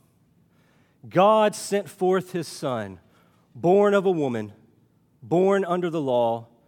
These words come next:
to redeem those who were under the law, so that we might receive adoption as sons. And because you are sons, God has sent the Spirit of his Son into our hearts,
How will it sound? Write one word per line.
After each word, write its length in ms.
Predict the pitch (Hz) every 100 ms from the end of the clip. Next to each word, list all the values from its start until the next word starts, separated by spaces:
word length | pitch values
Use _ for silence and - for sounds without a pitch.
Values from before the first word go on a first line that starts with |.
| _ _
to 140 | - 160
redeem 500 | 151 143 190 226 208
those 360 | 196 190 185
who 100 | 190
were 200 | 160 170
under 240 | 170 160 131
the 140 | 117
law, 360 | 107 98 95 90 _ _ _ _ _ _ _
so 180 | - 180
that 200 | 175 160
we 240 | 147 202
might 420 | 214 190 180 180 -
receive 560 | 151 - 175 170 160 156
adoption 840 | 123 107 147 151 - - 143 139 139
as 160 | 127
sons. 680 | 123 - 117 101 90 85 _ _ _ _ _ _ _ _ -
And 100 | 117
because 680 | 143 143 - 226 240 240 170
you 140 | 196
are 100 | 185
sons, 640 | - - 131 104 95 - _ _ _ _ -
God 460 | 117 175 196 202 185
has 180 | 160 -
sent 400 | - 190 175 -
the 80 |
Spirit 560 | 135 - - 220 202 165
of 160 | 117 -
his 100 | 113
Son 420 | - 123 123 120 _ _
into 320 | 120 117 190
our 160 | 180 175
hearts, 560 | 143 143 120 120 -